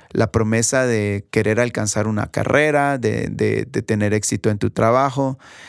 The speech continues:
Pon, pon un sueño frente a ti, una promesa en la que Dios pueda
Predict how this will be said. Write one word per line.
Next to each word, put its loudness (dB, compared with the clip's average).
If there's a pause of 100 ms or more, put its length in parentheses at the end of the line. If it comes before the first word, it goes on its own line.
(220)
Pon, 0
pon 2
un 2
sueño 2
frente -2
a -2
ti, 0
una 0
promesa 0
en -2
la -2
que -2
Dios 0
pueda 0